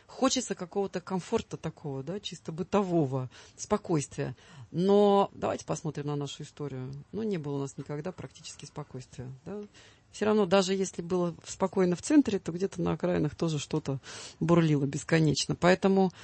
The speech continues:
мне кажется, здесь обретение внутреннего покоя на фоне вот этих катаклизмов, которые есть, и умение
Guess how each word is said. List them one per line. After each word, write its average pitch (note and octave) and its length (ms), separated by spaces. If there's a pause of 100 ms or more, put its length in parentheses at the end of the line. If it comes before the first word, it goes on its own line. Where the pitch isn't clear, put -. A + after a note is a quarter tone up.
(180)
мне G3+ 280
кажется, F#3 580 (400)
здесь F#3+ 440 (160)
обретение F3 580
внутреннего C#3 580
покоя C#3 600
на D3+ 180
фоне C#3+ 500
вот - 160
этих D3 220
катаклизмов, F#3+ 720
которые D3 440
есть, C#3 200 (120)
и F#3+ 220
умение G3 640